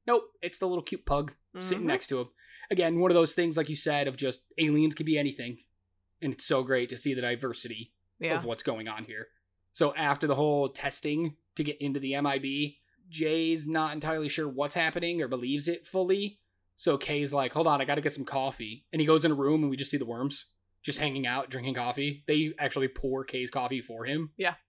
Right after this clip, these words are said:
Speaker 1: Great.
Speaker 2: Mm-hmm.
Speaker 1: They're funny.
Speaker 2: Yeah.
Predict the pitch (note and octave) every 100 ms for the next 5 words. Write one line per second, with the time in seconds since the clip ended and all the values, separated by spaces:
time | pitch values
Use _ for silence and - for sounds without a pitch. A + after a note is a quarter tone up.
0 | _ _ - A2 A#2+ D3 _ _ - E4
1 | G#4+ - _ _ _ _ B2+ - A#2+ B2
2 | C#3+ _ _ _ _ _ _ G#3+ E3+